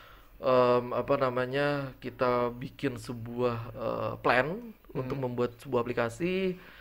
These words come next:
Speaker 1: Dan di akhir dua ribu sembilan belas, eh, di awal dua ribu dua puluh Januari, kalau nggak salah tujuh Januari,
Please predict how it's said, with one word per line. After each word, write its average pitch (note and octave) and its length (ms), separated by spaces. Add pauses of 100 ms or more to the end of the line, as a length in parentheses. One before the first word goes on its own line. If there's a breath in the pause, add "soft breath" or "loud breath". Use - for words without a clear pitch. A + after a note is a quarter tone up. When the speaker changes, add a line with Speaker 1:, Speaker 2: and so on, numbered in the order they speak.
(300 loud breath)
Speaker 1:
Dan B2 460
di B2+ 180
akhir B2+ 460 (280)
dua B2+ 220
ribu A#2+ 220
sembilan A#2 320
belas, B2+ 240
eh, D3 240
di C#3 160
awal C#3 320
dua C3+ 160
ribu B2+ 160
dua B2 160
puluh C3+ 200
Januari, C3+ 640
kalau A2 200
nggak G#2 100
salah B2 160
tujuh A2+ 220
Januari, G#2+ 480